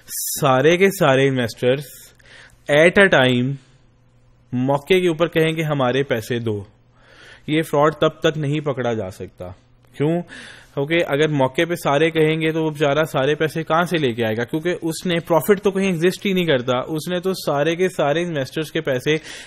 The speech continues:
ए के पैसे आए थे, उसमें से थोड़ा सा रेशियो निकाल के बी को दे दिए,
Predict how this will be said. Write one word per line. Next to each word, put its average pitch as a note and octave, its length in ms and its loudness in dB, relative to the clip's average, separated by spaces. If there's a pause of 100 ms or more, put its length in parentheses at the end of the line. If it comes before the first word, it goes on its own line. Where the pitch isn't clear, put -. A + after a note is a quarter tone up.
(100)
ए D#3 180 2
के G3 120 2
पैसे F3 400 2
आए D#3+ 240 4
थे, F3 200 -2
उसमें D#3+ 300 -6
से E3+ 100 -6
थोड़ा E3 320 2
सा E3+ 120 0
रेशियो D#3 280 -2
निकाल D3+ 280 -2
के D3 100 -4
बी B2+ 220 -4
को A#2+ 140 -2
दे C3 160 0
दिए, C#3+ 240 0